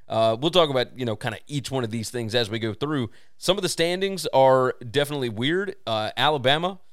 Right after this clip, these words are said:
by virtue of A and M losing, could actually win the S E C West next week,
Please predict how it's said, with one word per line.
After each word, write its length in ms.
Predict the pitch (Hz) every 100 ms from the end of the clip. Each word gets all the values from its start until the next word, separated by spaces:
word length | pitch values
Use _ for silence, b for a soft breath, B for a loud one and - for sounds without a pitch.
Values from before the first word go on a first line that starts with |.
| - - - -
by 200 | 117 117
virtue 560 | 101 127 131 143 147
of 260 | 135 123 110
A 160 | 113 139
and 100 | 135
M 180 | 139 117
losing, 560 | 104 123 156 196 214 - - - - - - - - -
could 260 | - 135 127
actually 380 | 117 131 156 135
win 320 | 104 139 143
the 160 | 131 -
S 180 | 131
E 80 | 139
C 200 | 127 131
West 380 | 101 113 120 -
next 240 | 160 -
week, 260 | 165 170 -